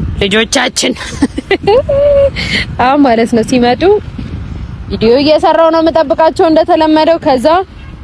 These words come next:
እንትን እላለሁ፣ እረብሻቸዋለሁ። ምን ሆነሽ ነው? ምን የተበላ፣ የበ-፣ የተበላሽ ልል፣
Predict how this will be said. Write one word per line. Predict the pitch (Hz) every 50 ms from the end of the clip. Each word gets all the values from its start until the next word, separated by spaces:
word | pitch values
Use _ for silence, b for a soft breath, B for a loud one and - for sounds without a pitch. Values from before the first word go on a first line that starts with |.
| - - -
እንትን | 220 233 254 - 330 285 277
እላለሁ፣ | 254 240 226 220 214 220 226
እረብሻቸዋለሁ። | 254 294 302 226 285 - - 262 226 - - 254 220 214 208 202 196 - - - - - - - - - - - - - - - - -
ምን | 320 392 415
ሆነሽ | 466 453 415 415 311 -
ነው? | 320 294
ምን | 294 302 302 294
የተበላ፣ | 294 - - 339 302 330 320 311 247
የበ-፣ | 254 269 269 269 262 247 247 240 247 240 B B B B B -
የተበላሽ | 294 302 - 330 330 349 349 349 359 370 262 392
ልል፣ | 320 381 403 330